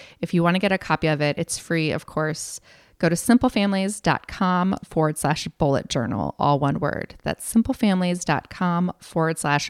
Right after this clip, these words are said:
bullet journal. And if you pop over to my Instagram profile, you can see an example of how I've been using it with my kids since we've been home with the recent social distancing that we've been doing. There's been a couple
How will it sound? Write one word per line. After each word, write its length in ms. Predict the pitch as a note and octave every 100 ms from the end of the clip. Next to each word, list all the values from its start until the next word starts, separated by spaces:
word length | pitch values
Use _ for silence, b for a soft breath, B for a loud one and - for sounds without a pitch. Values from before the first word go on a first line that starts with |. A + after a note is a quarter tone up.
| -
bullet 380 | E3 D3 F3
journal. 460 | - A2+ - - - _ B B B B
And 160 | A3 G3
if 80 | G3+
you 80 | G#3
pop 240 | G3+ G3+
over 180 | G3 F#3+
to 120 | -
my 100 | E3
Instagram 500 | - G#3 A3+ F#3+ G3
profile, 400 | G3+ G#3 F3+ F3+
you 160 | F3 E3
can 160 | F3
see 240 | F3 - E3+
an 60 |
example 500 | E3+ F3 E3 E3+ D#3+ -
of 140 | -
how 320 | - D#3+ D3+ -
I've 180 | D#3+ D#3+
been 120 | E3
using 340 | E3 E3 D#3+
it 80 | D#3+
with 180 | D#3+ -
my 160 | D3+ D3+
kids 320 | - G3 -
since 320 | F3+ E3 -
we've 200 | D#3 D#3
been 140 | D#3+ D3+
home 440 | - C#3+ C#3+ D3 - b b b -
with 140 | F3+
the 120 | F#3+
recent 340 | E3+ D#3+ F3 C#3
social 320 | D#3+ - D#3
distancing 600 | D3 - C#3 C#3 - D#3
that 120 | C#3+
we've 180 | - -
been 120 | -
doing. 380 | - G1+ G1+ F3+ - _ _ -
There's 300 | G3 D#4 -
been 160 | A4+
a 60 | A4
couple 500 | - C4 A3 G#3+